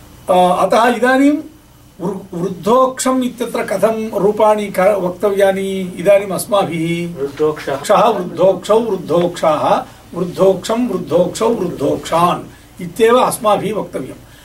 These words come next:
Speaker 1: परन्तु उक्षन् शब्दं पृथक् कथयामश्चेत्?
Speaker 2: नकारान्ते.
Speaker 1: उक्षाणौ, उक्षाणः, उक्षाणं, उक्षाणौ, उक्षाणः। वृद्धः, बलिवर्धः।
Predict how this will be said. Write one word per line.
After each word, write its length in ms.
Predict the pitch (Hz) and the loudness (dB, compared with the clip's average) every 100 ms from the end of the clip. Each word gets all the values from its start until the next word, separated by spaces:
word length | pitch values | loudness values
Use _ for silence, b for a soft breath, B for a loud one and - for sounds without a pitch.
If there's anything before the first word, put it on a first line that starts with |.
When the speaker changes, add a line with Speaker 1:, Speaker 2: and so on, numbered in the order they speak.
| B - | B -2
Speaker 1:
परन्तु 260 | 247 220 | 0 0
उक्षन् 420 | 202 190 - 277 277 | -2 -2 0 2 4
शब्दं 420 | 247 247 247 240 | 2 0 -2 -2
पृथक् 420 | - 202 262 254 | -4 -2 -2 -2
कथयामश्चेत्? 1120 | 240 214 226 226 190 - 233 254 - - - 202 | -2 0 0 -2 -4 -2 -2 -2 -4 -20 -20 -18
Speaker 2:
नकारान्ते. 440 | 139 - 143 139 107 | -16 -10 -6 -6 -6
Speaker 1:
उक्षाणौ, 440 | - 202 190 190 | 2 4 4 2
उक्षाणः, 840 | 233 196 - 185 175 156 139 208 - B B 208 | 2 0 0 0 2 0 0 0 -2 B B -2
उक्षाणं, 680 | 190 - 196 175 190 254 | -2 2 2 2 0 -2
उक्षाणौ, 480 | 208 - 175 151 147 | -4 -4 -2 -2 -2
उक्षाणः। 640 | 240 220 - - 139 - - 143 - B B B - | -4 -6 -8 -8 -6 -6 -10 -12 -18 B B B -4
वृद्धः, 560 | 175 185 156 131 180 | -2 0 0 2 2
बलिवर्धः। 640 | 185 151 156 147 131 127 | 2 -2 -2 -4 -8 -10